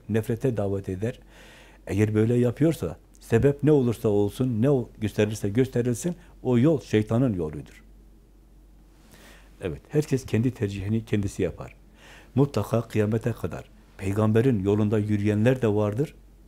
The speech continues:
ve iblisin, Firavun'un, Nemrud'un, Ebu Cehil'in yolunda yürüyenler de vardır.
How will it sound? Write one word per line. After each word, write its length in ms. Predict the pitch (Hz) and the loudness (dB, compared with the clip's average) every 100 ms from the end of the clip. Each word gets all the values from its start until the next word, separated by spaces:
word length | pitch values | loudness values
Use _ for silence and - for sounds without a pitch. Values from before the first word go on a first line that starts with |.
| - _ _ | -20 _ _
ve 180 | 95 92 | -8 -6
iblisin, 600 | 98 92 95 - 107 123 - - - | -6 -4 -4 -4 -4 -4 -10 -20 -20
Firavun'un, 600 | - 101 92 104 107 113 147 - - | -10 -6 -4 -2 -4 -6 -8 -14 -6
Nemrud'un, 600 | 98 95 101 101 104 127 - - - - - - - | -2 0 -2 -2 -2 -4 -10 -20 -20 -20 -20 -20 -10
Ebu 200 | 95 104 | -2 0
Cehil'in 380 | 101 101 110 120 | 0 2 4 4
yolunda 380 | 107 104 110 113 | 2 2 2 0
yürüyenler 600 | 110 110 110 110 123 95 | 0 2 2 2 0 -4
de 60 | 76 | -6
vardır. 440 | 71 73 - | -6 -10 -14